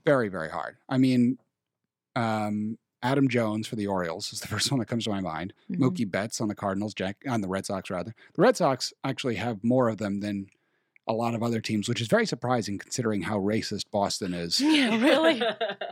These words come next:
Speaker 2: Yeah, they're not known for
Speaker 1: They
Speaker 2: their
Speaker 1: yell,
Speaker 2: tolerance.
Speaker 1: even now, they yell racist taunts at Adam Jones,
Speaker 2: That's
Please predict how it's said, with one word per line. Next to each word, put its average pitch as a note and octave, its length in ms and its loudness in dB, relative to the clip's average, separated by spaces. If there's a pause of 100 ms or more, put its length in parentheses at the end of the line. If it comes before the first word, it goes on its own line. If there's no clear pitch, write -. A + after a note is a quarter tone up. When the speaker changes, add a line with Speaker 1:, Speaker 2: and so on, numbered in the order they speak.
(540)
Speaker 2:
Yeah, G#3 240 -2
they're B3 100 -4
not A#3+ 220 0
known G3 200 -6
for E3 160 -4
Speaker 1:
They E3+ 100 6
Speaker 2:
their F#3+ 80 6
Speaker 1:
yell, G#3+ 260 6
Speaker 2:
tolerance. D#4 480 0
Speaker 1:
even A3+ 280 8
now, B3 320 4
they C3 140 4
yell D#3 380 6
racist C3+ 560 2
taunts - 360 0
at B2+ 140 2
Adam B2 340 4
Jones, A2+ 640 0 (100)
Speaker 2:
That's D4+ 160 -4